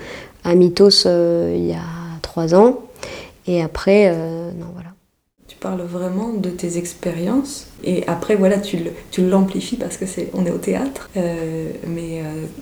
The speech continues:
Speaker 2: tout ce que tu racontes, tu l'as vécu.
Speaker 1: Quand je fais des, quand je donne des exemples, euh, par exemple de moments où j'ai failli mourir, ou de mes parents, ou d'un jour où j'ai cru que j'étais morte parce que j'angoissais toute seule, euh, oui, ça c'est des trucs vrais. Mais ça c'est parce que je fonctionne comme ça pour écrire,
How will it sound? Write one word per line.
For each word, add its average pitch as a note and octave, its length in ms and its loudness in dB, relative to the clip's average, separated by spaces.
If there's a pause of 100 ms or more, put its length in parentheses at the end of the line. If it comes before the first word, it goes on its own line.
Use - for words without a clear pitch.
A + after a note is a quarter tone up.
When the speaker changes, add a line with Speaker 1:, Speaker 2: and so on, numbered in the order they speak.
Speaker 2:
tout G#3 120 -8
ce G3 100 -6
que - 100 -6
tu - 180 -4
racontes, B3 400 0
tu F#3 140 -4
l'as F3 120 4
vécu. F3+ 460 -2 (840)
Speaker 1:
Quand A3+ 120 6
je - 80 2
fais A3 100 8
des, G#3 280 8
quand A3 140 8
je G3+ 60 8
donne A3 180 10
des G#3 180 8
exemples, G#3+ 500 6
euh, F#3+ 300 8
par F#3 160 2
exemple F#3+ 260 6
de F3+ 60 4
moments F#3 300 6
où F#3 40 4
j'ai F3+ 120 2
failli F#3 260 2
mourir, G3 600 6
ou F#3 360 6 (440)
de F#3+ 120 6
mes F#3+ 160 8
parents, G3 480 6
ou G3+ 80 10
d'un F#3 200 6
jour F#3 200 4
où F#3+ 80 4
j'ai F3 160 2
cru G3 220 4
que F3 80 -8
j'étais F#3 260 2
morte F3+ 320 2
parce F3+ 140 -2
que F3 220 2
j'angoissais F3 440 0
toute F3 200 -2
seule, G3 340 6
euh, F3 360 4
oui, G3+ 120 4
ça G3 160 -2
c'est F3+ 320 0
des F3+ 140 0
trucs G#3+ 200 2
vrais. F#3 200 -2 (1400)
Mais F#3+ 80 6
ça F#3 140 0
c'est F#3 140 2
parce F3+ 160 0
que F#3 100 -2
je F3+ 80 -4
fonctionne F#3+ 320 4
comme F#3 140 4
ça G3 120 4
pour F#3+ 160 4
écrire, F#3+ 340 2